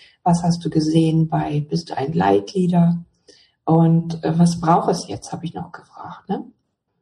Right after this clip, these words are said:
Also, wo stehst du gerade? Was braucht es dafür, dahin zu kommen, zu diesem Bild?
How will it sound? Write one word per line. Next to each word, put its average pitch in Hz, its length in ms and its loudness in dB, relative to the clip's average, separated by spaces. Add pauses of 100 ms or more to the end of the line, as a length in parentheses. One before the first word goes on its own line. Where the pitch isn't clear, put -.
(180)
Also, - 500 -6 (1600)
wo 170 120 4
stehst 170 400 2
du 175 80 0
gerade? 165 440 2
Was 160 220 -2
braucht 160 380 0
es - 120 -6
dafür, 143 640 -6 (380)
dahin 151 420 2
zu - 220 -2
kommen, 156 300 -6
zu - 140 -8
diesem 151 300 0
Bild? - 400 -4